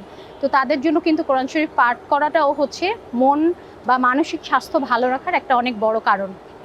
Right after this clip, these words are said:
এবার আসি খাদ্যের দিকে। আমরা অনেক কারণে মেন্টালি এখন স্ট্রেসড থাকি, আমাদের অনেক বেশি ট্রাফিক জ্যামের মধ্যে বসে থাকতে হয়, আমরা আমাদের টাইমলি কাজটা শেষ করতে পারি না। এই সব কিছু মিলিয়ে যে স্ট্রেস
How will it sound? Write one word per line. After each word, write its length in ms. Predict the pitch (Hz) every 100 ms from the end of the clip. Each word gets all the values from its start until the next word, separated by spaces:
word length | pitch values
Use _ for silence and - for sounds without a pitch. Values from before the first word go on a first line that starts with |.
| 330
এবার 160 | 403 403
আসি 140 | 381 403 -
খাদ্যের 340 | 269 247 320 247
দিকে। 200 | - 196 196 233
আমরা 160 | 277 302 294
অনেক 160 | 330 -
কারণে 260 | 302 302 320 302
মেন্টালি 320 | 269 285 285 285
এখন 140 | 320 277 -
স্ট্রেসড 440 | - 262 285 - -
থাকি, 240 | 226 214 196 - - - - 262
আমাদের 240 | 294 330 320
অনেক 160 | 311 359 269
বেশি 180 | 320 - -
ট্রাফিক 340 | 277 254 339 254 220
জ্যামের 400 | 269 294 330 330 302
মধ্যে 200 | 247 285 233
বসে 200 | - 254
থাকতে 260 | 247 - 233
হয়, 180 | 220 196 - - - - -
আমরা 180 | 269 320 330
আমাদের 200 | 320 349 311
টাইমলি 320 | 262 311 359 -
কাজটা 320 | 262 - 311 -
শেষ 160 | 330 - -
করতে 200 | 254 254 233
পারি 160 | 220 208
না। 60 | 196 - - - - - 349
এই 60 | -
সব 140 | 320 -
কিছু 180 | 403 403 370
মিলিয়ে 260 | 320 349 403 359
যে 60 | 381
স্ট্রেস 320 | - - 381